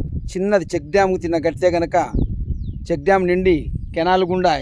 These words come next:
వెళ్ళిపోయే నీళ్ళు వెళ్ళిపోతుంటాయి. మనకు పైపు గుండా యువతలకి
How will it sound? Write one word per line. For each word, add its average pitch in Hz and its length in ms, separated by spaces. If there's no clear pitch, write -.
వెళ్ళిపోయే 180 400
నీళ్ళు 165 220
వెళ్ళిపోతుంటాయి. 170 600
మనకు 180 300
పైపు 180 220
గుండా 190 240
యువతలకి - 440